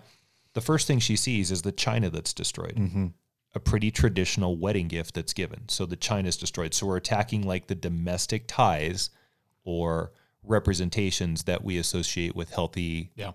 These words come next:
Speaker 1: positive, offspringy relationships.
Speaker 2: Mm-hmm.
Speaker 1: And then, I don't know about you, but if I was, like, if I came to your house,
Speaker 2: My
Speaker 1: first of all,
Speaker 2: eye-
Speaker 1: I just wouldn't let myself in. But if I did,
Speaker 2: And my eyes were pecked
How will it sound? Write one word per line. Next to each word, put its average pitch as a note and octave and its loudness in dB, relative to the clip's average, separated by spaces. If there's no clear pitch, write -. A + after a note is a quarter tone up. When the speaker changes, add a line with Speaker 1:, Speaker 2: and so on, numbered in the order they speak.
Speaker 1:
positive, A2 6
offspringy F#2 2
relationships. E2 -4
Speaker 2:
Mm-hmm. F#2 -2
Speaker 1:
And C#3 6
then, C#3+ 8
I C#3+ 10
don't A#3 6
know B3 6
about A2 8
you, F3+ 8
but G#2+ 8
if A2 4
I F3 12
was, D3 6
like, B2+ 4
if A#2+ 2
I E3+ 6
came F3 2
to - 0
your A2+ 2
house, - -2
Speaker 2:
My A#2+ 4
Speaker 1:
first D#3 10
of B2 10
all, C3 12
Speaker 2:
eye- - 12
Speaker 1:
I - 10
just A#2 6
wouldn't G#2 6
let F#2+ 4
myself E2+ -2
in. F#2+ 0
But - 8
if E3 10
I E3+ 12
did, G2+ 6
Speaker 2:
And B2 6
my G#2 4
eyes A2 4
were A2 -2
pecked - 0